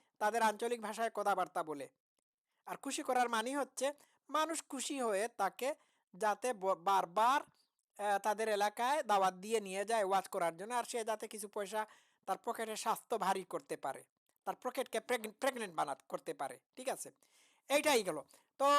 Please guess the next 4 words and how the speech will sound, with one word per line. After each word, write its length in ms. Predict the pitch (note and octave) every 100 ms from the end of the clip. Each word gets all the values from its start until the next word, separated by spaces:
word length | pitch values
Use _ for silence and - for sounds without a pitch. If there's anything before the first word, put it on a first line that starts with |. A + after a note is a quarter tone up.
| D4 C#4+ _ _ _ -
সবাই 360 | - C4 D4 C#4+
ভালো 240 | C#4+ C#4+
থাকবেন। 420 | C#4+ A#3+ B3+ D#4 - _ _ _ _ _
আহ, 580 | G3+ G#3+ G#3+ G#3+ G#3+ G#3+